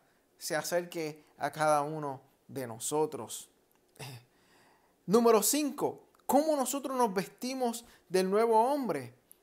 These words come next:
No hur-, hurtamos, sino que, eh, o sea, no robemos, sino que trabajemos y compartamos lo que hemos ganado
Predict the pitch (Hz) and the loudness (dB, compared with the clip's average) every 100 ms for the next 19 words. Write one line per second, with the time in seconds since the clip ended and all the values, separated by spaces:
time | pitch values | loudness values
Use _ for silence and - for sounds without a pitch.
0 | - 151 170 233 269 262 226 196 160 _ | -8 0 4 6 4 2 0 -2 -8 _
1 | _ _ 196 175 160 - 247 254 175 131 | _ _ -4 -2 0 2 4 2 -2 -6
2 | - _ _ _ - 185 190 233 240 220 | -12 _ _ _ -4 0 2 2 4 2
3 | 202 - _ _ 175 165 175 220 160 165 | 0 -8 _ _ 0 2 2 2 0 0
4 | 220 233 233 233 262 220 139 - - - | 0 2 4 4 2 0 -4 -10 -10 -4
5 | 175 185 220 220 208 175 160 151 165 240 | 0 0 2 0 0 -2 -2 -2 0 0
6 | 269 277 269 - - - 175 202 196 190 | 0 -2 -4 -12 -12 -8 -2 0 2 2
7 | 170 170 208 233 262 262 240 196 185 170 | 0 0 0 0 0 -4 -4 -4 -4 -6
8 | 160 - - 208 233 226 180 156 - - | -6 -8 -4 -2 -2 -4 -6 -18 -20 -20
9 | - 147 170 160 196 240 240 156 135 | -20 -4 -2 -2 0 0 2 0 -4